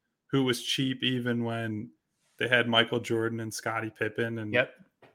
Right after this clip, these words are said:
Speaker 1: the great dynasty of our childhood, essentially. So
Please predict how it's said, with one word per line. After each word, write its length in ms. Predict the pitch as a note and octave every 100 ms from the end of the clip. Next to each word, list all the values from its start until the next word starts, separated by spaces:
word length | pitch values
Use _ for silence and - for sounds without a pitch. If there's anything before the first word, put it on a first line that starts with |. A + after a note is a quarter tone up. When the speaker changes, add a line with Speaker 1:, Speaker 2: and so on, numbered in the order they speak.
| _ - - _ -
Speaker 1:
the 120 | C#3
great 340 | A#2+ B2 A#2+ A#2+
dynasty 540 | A2+ A2+ A#2+ - A2+
of 80 | A2
our 140 | A2
childhood, 720 | - G#2+ G#2+ A2+ B2 A#2+ B2 -
essentially. 600 | - C3 C3 C#3+ D3 D3
So 460 | - C3 A#2+ A#2+